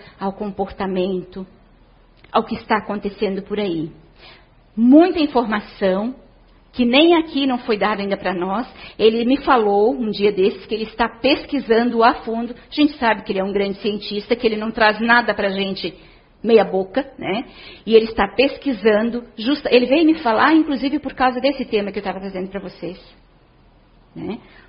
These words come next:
Por causa dessa problemática que a gente tem, que os pais estão tendo hoje com os filhos, de não saber lidar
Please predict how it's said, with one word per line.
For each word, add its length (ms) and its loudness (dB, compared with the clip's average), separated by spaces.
Por 100 -8
causa 240 -2
dessa 240 0
problemática 640 0
que 100 -8
a 20 -6
gente 220 -8
tem, 140 0
que 80 -4
os 100 -6
pais 300 0
estão 240 -4
tendo 320 -2
hoje 220 -4
com 120 -8
os 180 -8
filhos, 240 -4
de 80 -6
não 100 -6
saber 260 -4
lidar 520 0